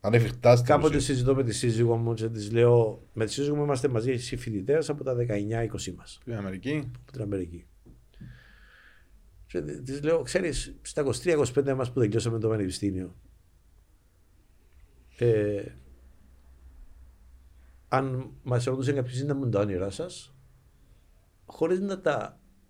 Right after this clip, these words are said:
Speaker 2: προσδιορίσουμε ακριβώς, λέμε να έχουμε μια καλή δουλειά, να έχουμε έναν ωραίο μεγάλο αυτοκίνητο, ένα σπίτι, να έχουμε παιδιά κτλ.»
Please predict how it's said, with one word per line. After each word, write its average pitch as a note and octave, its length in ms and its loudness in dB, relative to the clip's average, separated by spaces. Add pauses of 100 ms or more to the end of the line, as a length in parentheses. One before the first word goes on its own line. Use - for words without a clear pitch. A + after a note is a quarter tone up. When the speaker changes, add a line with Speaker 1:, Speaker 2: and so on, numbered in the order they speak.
(220)
Speaker 2:
προσδιορίσουμε A2+ 720 2
ακριβώς, D3 340 -6
λέμε F3 200 -4
να D#3 80 -2
έχουμε C#3 180 -2
μια A#2 180 0
καλή G#2+ 200 0
δουλειά, G2 300 -2
να B2+ 80 -6
έχουμε A2+ 200 -8
έναν G2+ 200 -4
ωραίο F#2+ 200 -4
μεγάλο F#2 320 -8
αυτοκίνητο, G2 500 -10
ένα F#2 200 -10
σπίτι, C3+ 440 -10 (260)
να A2+ 80 -6
έχουμε G#2+ 220 -2
παιδιά G2 400 -2
κτλ.» A2 260 -2